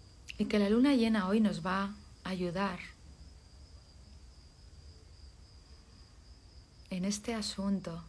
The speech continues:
y en este deseo que hoy está surgiendo en nuestro corazón.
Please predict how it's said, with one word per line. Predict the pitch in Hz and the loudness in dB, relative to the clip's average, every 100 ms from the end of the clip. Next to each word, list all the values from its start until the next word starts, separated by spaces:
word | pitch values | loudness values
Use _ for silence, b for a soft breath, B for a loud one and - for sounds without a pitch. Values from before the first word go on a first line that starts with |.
| - | -8
y | 185 | -4
en | 190 | -4
este | - 247 | -2 0
deseo | 226 208 - 202 202 | 0 -2 0 0 2
que | 180 | -2
hoy | 175 180 165 170 - - B B B B B B B - | 0 -2 -4 -10 -16 -20 B B B B B B B -10
está | 202 214 | -6 -6
surgiendo | 208 - - 226 226 180 | -8 -8 -2 2 2 2
en | |
nuestro | 180 170 170 | -2 -6 -6
corazón. | - 165 160 - 165 | -6 -8 -8 -10 -12